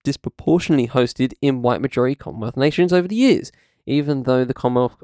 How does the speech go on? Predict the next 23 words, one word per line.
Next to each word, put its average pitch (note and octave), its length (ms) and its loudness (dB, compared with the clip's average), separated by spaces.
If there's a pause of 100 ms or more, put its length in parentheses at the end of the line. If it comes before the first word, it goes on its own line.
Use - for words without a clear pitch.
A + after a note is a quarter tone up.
(100)
comprises B2 540 -2
mainly B2 320 -2
black - 400 -10
majority - 420 -14
countries. - 600 -6 (400)
This E3+ 160 -2
essentially D3+ 420 0
means E3 380 4
that - 160 -4
mon-, B2+ 280 -2
money C3+ 540 2
and A#2 240 -6
opportunities D#3 640 -2
are B2+ 140 -2
being B2+ 180 -2
afforded D#3+ 520 0
to C#3+ 120 -4
these C#3+ 320 -2
locations C3 580 -4 (160)
over C3+ 460 2 (380)
and C#3 180 -2
over A#2+ 240 -4
again. - 340 2